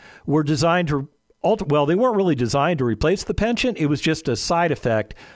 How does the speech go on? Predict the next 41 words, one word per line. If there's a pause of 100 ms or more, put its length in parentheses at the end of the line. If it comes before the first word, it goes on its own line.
(120)
of,
of
what
happened
back
in,
like,
nineteen
seventy-eight
to
nineteen
eighty. (420)
Yeah,
that's,
that's,
that's
why
you're
on
the
financial
path
that
you're
on
right
now. (260)
That's
why
you
don't
have
a
pension, (280)
because
those
w-,
have
been (200)
pretty
much